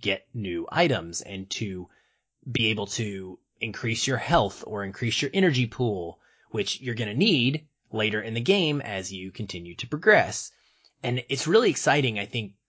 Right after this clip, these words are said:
that's probably one of my favorite things about Metroidvania games is to see something. Like in Ori, you will see a door and you can't get through it until you have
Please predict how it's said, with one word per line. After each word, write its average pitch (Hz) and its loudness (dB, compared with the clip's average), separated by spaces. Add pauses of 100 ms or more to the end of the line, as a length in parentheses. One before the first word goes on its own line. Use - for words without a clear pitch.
that's 117 2
probably 165 2
one 127 2
of 120 0
my 92 -2
favorite 104 -6
things 104 -6
about 82 -6
Metroidvania 87 -10
games 135 -2
is 127 -4
to 117 0
see - 2
something. 85 -6
Like 95 -6
in 123 -6
Ori, 143 2 (560)
you 139 4
will 113 2 (100)
see - 2
a 123 6
door 113 2 (320)
and 101 -4
you 117 0
can't 135 -2
get 147 0
through 180 6
it 113 2 (380)
until 120 -2
you 123 2
have 113 4